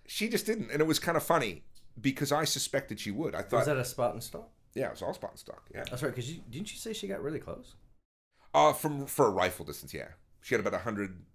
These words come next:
Speaker 1: hundred meters?
Speaker 2: That's not bad.
Speaker 1: That's not bad. And it was kinda
Speaker 2: For a first-time hunter, yeah.
Speaker 1: Yeah, and then she got a blez buck at, um, eighty meters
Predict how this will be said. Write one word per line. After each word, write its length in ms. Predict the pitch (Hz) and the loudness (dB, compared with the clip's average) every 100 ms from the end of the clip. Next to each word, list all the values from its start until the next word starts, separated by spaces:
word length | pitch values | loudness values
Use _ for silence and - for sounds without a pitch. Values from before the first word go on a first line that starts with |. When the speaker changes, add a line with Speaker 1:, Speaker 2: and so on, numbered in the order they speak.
| _ | _
Speaker 1:
hundred 180 | 98 131 | -12 -10
meters? 360 | 170 214 285 - _ - - - | -8 -8 -12 -16 _ -20 -20 -18
Speaker 2:
That's 180 | 143 - | -18 -10
not 160 | - - | -8 -8
bad. 220 | 85 113 | -10 -4
Speaker 1:
That's 160 | - - | -4 -2
not 100 | 113 | -2
bad. 260 | 156 - - | -2 -6 -2
And 100 | 123 | 0
it 40 | |
was 100 | 131 | 2
kinda 420 | - 170 147 113 - - | 2 4 4 4 0 -6
Speaker 2:
For 100 | 110 | -4
a 20 | |
first-time 340 | 120 110 98 | -4 -4 -6
hunter, 240 | 90 110 104 | -6 -8 0
yeah. 140 | 120 | 8
Speaker 1:
Yeah, 220 | 175 185 - - | 10 8 0 -4
and 120 | 113 | 0
then 140 | 135 | 0
she 160 | - 120 | 0 0
got 140 | 110 | 0
a 40 | 92 | 0
blez 360 | 80 104 135 | 0 0 0
buck 400 | - 76 - - - - _ _ _ _ _ 98 | -2 -8 -8 -14 -20 -20 _ _ _ _ _ 0
at, 420 | 101 98 - - | 0 0 -6 -10
um, 600 | 98 95 92 90 90 90 90 _ - _ | -4 -2 -2 -4 -8 -12 -14 _ -20 _
eighty 200 | 98 113 | -2 0
meters 340 | 92 76 - | -4 -10 -16